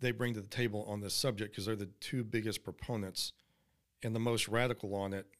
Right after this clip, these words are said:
but they're the ones that are in charge. Now, we look back on John Kerry, his, his outlook is set from early on in life.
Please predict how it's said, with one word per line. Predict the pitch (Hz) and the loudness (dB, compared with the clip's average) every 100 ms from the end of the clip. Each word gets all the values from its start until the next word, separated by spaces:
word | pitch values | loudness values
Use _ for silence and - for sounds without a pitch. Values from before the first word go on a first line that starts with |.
| - | -12
but | 101 | -4
they're | 123 | -2
the | 113 | -2
ones | 110 107 | -4 -4
that | 101 | -6
are | 98 | -6
in | 90 | -6
charge. | - 117 90 85 - - _ - | -4 -2 -2 -4 -8 -10 _ 0
Now, | 123 | 4
we | |
look | 143 190 | 6 6
back | 147 143 | 4 4
on | 127 | 0
John | 110 123 110 | 2 2 0
Kerry, | - - 139 104 95 - | -2 2 4 4 0 -6
his, | 92 143 143 135 - - _ _ - _ _ | 2 4 4 4 2 0 _ _ -20 _ _
his | - 175 156 | 0 2 4
outlook | 147 135 123 123 | 4 6 4 4
is | 104 | 2
set | - 135 127 | 6 6 4
from | 113 - | -4 2
early | 123 123 | 4 4
on | 113 104 | 4 2
in | 92 | 0
life. | 95 98 85 - | -2 -2 -4 -10